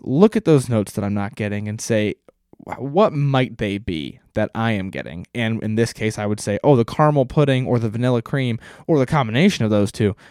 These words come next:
to me, that's eggnog. That's, that's probably the thing that I'm calling eggnog." I'm certainly not saying that this is always possible, but I do like to do that, especially after I've read the notes. I like to pick out ones that I didn't see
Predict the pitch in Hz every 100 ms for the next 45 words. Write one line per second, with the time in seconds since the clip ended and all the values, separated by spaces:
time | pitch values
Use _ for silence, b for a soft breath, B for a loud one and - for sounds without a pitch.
0 | B - 170 160 98 127 131 104 - 117
1 | 123 143 - 117 117 123 143 - - 143
2 | 127 117 - 123 110 101 101 95 90 92
3 | 101 - - - _ _ _ _ _ -
4 | - - 123 - - 165 160 170 131 117
5 | 113 - - 107 92 87 120 98 110 117
6 | 107 - 107 104 98 110 - 92 - -
7 | - - B B B _ 120 110 _ 113
8 | 110 110 135 151 143 135 131 117 107 107
9 | - 104 - 127 139 143 123 123 123 113
10 | 110 107 107 101 101 - - B B -
11 | 120 160 - 170 156 143 127 123 120 113
12 | 113 104 117 117 107 - 117 110